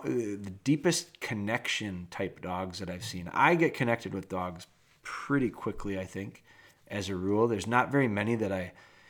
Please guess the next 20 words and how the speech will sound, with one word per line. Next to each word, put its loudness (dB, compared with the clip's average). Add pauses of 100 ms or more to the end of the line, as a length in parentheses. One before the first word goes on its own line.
(360)
um, -6 (640)
that 4
I 2
don't 2
really 4
fall 6
for. 0 (240)
Uh, 0
if -8
you've 0
watched 8
our, 4
we 6
did 6
a 2
s-, -6
a -4
series -2
called -2
Cedar. -2